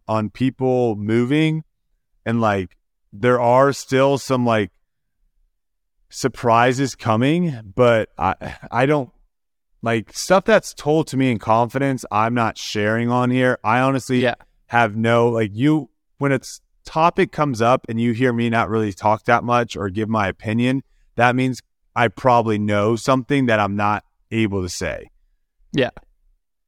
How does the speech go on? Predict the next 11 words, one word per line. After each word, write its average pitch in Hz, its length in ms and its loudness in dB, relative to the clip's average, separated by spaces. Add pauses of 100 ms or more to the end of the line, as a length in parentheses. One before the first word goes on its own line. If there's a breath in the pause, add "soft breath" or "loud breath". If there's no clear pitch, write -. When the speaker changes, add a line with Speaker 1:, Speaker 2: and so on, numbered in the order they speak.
(200)
Speaker 1:
But 135 160 2
when 143 120 2
it 131 120 -2
comes 156 280 2
to, 143 80 2
like, 113 320 2
other 147 380 2
issue, 165 380 -2
like, 107 320 -2
uh, 90 120 -6
Simon, 135 760 0